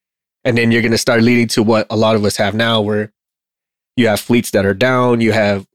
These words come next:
aircraft that are waiting parts for how long already.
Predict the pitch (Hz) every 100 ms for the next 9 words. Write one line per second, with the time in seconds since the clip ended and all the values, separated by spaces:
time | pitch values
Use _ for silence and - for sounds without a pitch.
0 | _ 123 135 - 127 113 113 104 110 113
1 | 107 - 110 - 113 95 123 123 123 110
2 | 110 107 - - 98 104 104 107